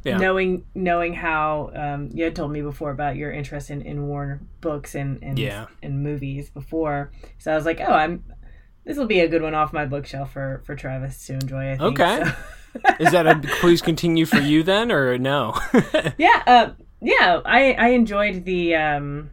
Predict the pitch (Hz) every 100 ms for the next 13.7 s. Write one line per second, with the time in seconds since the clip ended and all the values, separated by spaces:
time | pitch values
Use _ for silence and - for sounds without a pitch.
0 | - - - - _ _ _ _ _ -
1 | _ 180 185 170 - 180 170 180 226 254
2 | 233 240 220 214 - 269 262 226 202 190
3 | 180 175 180 175 170 175 175 165 139 160
4 | 156 - - _ _ _ 170 160 - 143
5 | 160 180 - - - - - - - 180
6 | 160 160 139 131 135 - - - 196 180
7 | 185 180 180 170 160 - - - 190 180
8 | 175 175 165 - 165 - 170 160 - -
9 | - 160 156 147 143 147 - - 170 156
10 | 151 147 143 160 175 180 - 147 - 147
11 | 156 147 143 120 - 156 143 139 135 139
12 | - - - 147 156 - 190 180 190 170
13 | 160 160 165 156 131 143